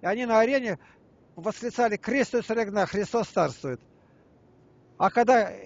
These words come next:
Никон принимал реформу, в Греции было уже троеперстие, а князь Владимир принял двоеперстие было.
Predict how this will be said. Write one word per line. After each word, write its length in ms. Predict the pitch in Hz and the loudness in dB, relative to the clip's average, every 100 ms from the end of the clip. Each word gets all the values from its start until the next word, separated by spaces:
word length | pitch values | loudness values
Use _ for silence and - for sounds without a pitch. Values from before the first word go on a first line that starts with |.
| 180 | -14
Никон 420 | 208 254 - 208 | -6 -4 -2 -6
принимал 580 | - 233 226 226 214 208 | -6 -6 -2 2 2 2
реформу, 560 | 202 226 - 330 233 180 | 0 -2 2 2 4 0
в 40 | |
Греции 380 | 165 285 - 226 | 0 -2 -2 -4
было 240 | 196 262 247 | 2 4 4
уже 180 | 208 247 | 4 0
троеперстие, 680 | 247 262 - 190 165 - 208 | 2 0 0 -2 -2 0 -2
а 40 | |
князь 260 | 240 269 - | 0 -4 -2
Владимир 360 | 233 294 269 | -4 -2 -4
принял 300 | 165 208 247 | -2 -2 0
двоеперстие 640 | 233 233 233 202 160 - 170 | 2 2 2 0 -2 -2 -2
было. 320 | 165 151 139 | 0 0 -2